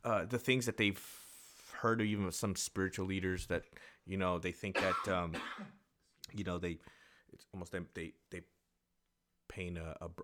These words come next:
a broad brush on, uh, like, a leader that maybe fallen or did something, or, and, and they think that every faith leader is that way. I think that's why sometimes people don't wanna go to church. Sometimes they just feel like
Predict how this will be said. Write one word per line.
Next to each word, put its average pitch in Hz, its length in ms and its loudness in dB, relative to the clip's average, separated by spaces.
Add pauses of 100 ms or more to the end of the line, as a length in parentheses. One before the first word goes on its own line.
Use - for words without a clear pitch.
a 87 40 -8
broad 82 320 0
brush 82 360 -2
on, 82 200 -6 (120)
uh, 82 140 -6 (140)
like, 87 220 -8 (440)
a 95 80 -2
leader 92 320 -4
that 82 180 -6
maybe 87 220 -6
fallen 85 500 -2
or 82 60 -4
did 85 220 -6
something, 85 400 -6
or, 80 180 -8 (680)
and, 85 280 -6
and 87 300 -4 (100)
they 92 100 -4
think 90 180 -6
that - 140 -2
every 87 420 0 (280)
faith - 480 -2
leader 87 260 4 (160)
is 87 140 -4
that 85 260 2
way. 82 380 -6
I 107 80 -10
think - 180 -16
that's 101 180 -2
why 90 280 4
sometimes 85 420 -2
people 85 400 -8 (300)
don't 80 100 -6
wanna 80 140 -4
go 85 100 0
to 78 60 -4
church. - 180 -4
Sometimes 104 300 2
they 104 100 4
just 95 240 -6
feel 101 160 4
like 95 100 2